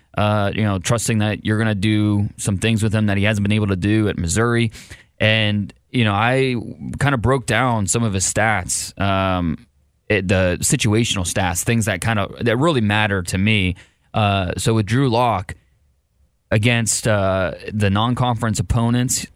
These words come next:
he's seventy-one point one percent completion percentage, fifteen to one touchdown interception ratio. Against four S E C opponents, forty-nine point six completion percentage, one to five touchdown interception ratio.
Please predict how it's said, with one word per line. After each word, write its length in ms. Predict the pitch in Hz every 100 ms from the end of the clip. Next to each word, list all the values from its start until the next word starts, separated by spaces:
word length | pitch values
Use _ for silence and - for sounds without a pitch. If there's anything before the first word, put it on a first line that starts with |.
| _ _ _
he's 480 | 110 113 101 - - _ _ _ _ _
seventy-one 640 | - 120 131 131 123 127
point 240 | 113 120 101
one 180 | 110 123
percent 380 | 120 - 117
completion 300 | 104 123 120
percentage, 560 | - 120 123 123 123 -
fifteen 340 | - 127 127 120
to 60 |
one 260 | 107 117 113
touchdown 420 | 120 107 120 110
interception 480 | 104 98 110 - 113
ratio. 460 | 110 104 123 113 110 - _
Against 280 | 117 117 104
four 280 | - 120 120 -
S 180 | 117
E 80 | 120
C 180 | 104 135
opponents, 540 | 139 151 156 165 - - - _ _ _
forty-nine 500 | - 160 156 143 143
point 260 | - 127 -
six 300 | - 147 -
completion 460 | 123 113 98 104
percentage, 480 | 98 - 98 98 95
one 240 | 98 123 123
to 60 |
five 600 | 104 117 107 92 87 -
touchdown 380 | - 110 110 101
interception 420 | 92 90 110 98
ratio. 480 | 92 87 87 92 85